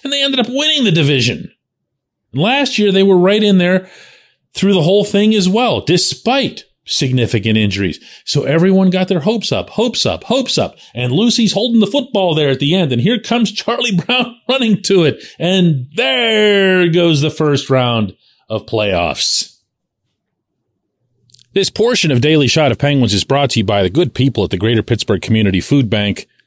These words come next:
where they're committed to providing food for all of our neighbors in need across Western Pennsylvania. They, in turn, need your help. Find out how one dollar can be turned into five full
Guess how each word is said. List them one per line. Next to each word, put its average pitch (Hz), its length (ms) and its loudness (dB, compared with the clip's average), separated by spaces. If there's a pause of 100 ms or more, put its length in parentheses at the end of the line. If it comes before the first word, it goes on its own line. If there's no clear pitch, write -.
(600)
where 98 140 0
they're 143 200 0
committed 143 380 0
to - 80 -4
providing 120 440 0
food 120 260 0
for 113 220 0
all 147 300 -2
of 104 80 0
our 107 140 2
neighbors 104 440 0
in 95 140 2
need 98 340 0 (300)
across 107 420 -2
Western 95 300 -2
Pennsylvania. 90 760 -2 (720)
They, 202 220 0
in 143 160 2
turn, 98 460 0 (120)
need 117 460 0
your 143 420 0
help. 135 360 -4
Find 185 440 0
out 170 180 0
how 120 280 0 (260)
one 202 380 2
dollar 160 520 0 (520)
can 107 160 0
be 107 120 2
turned 127 320 0
into 95 220 -2
five 131 580 -2 (120)
full 123 580 0